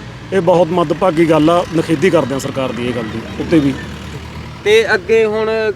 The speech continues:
Speaker 2: ਕਿਵੇਂ ਇੱਥੇ ਰੁਕਣ ਦਾ ਪ੍ਰਬੰਧ ਆ ਕਿ ਅੱਗੇ ਜਾਣ ਦਾ ਤ-, ਕੋਸ਼ਿਸ਼ ਕਰੋਗੇ ਹੁਣ ਤੁਸੀਂ?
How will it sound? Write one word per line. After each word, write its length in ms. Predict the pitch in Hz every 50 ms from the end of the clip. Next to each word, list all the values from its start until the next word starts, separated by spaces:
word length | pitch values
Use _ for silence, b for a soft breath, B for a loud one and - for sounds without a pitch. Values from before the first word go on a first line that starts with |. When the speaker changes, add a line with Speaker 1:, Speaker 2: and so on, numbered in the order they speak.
| -
Speaker 2:
ਕਿਵੇਂ 340 | - 214 202 202 202 208 208
ਇੱਥੇ 560 | 202 190 - - 226 220 214 214 214 214 214 202
ਰੁਕਣ 340 | 185 185 147 - 196 196 196
ਦਾ 160 | 190 208 214
ਪ੍ਰਬੰਧ 440 | 190 - 208 208 202 202 202 202 202
ਆ 80 | 220 208
ਕਿ 220 | 180 233 233 214
ਅੱਗੇ 400 | 190 165 160 190 196 196 196 190 165
ਜਾਣ 320 | 175 180 175 175 175 175 160
ਦਾ 280 | 165 175 175 175 175
ਤ-, 180 | 170 - - 185 -
ਕੋਸ਼ਿਸ਼ 340 | - 175 170 - 190 180 -
ਕਰੋਗੇ 380 | - 190 170 170 170 180 185 185
ਹੁਣ 180 | 180 175 170
ਤੁਸੀਂ? 420 | 156 165 160 160 170 165 160 160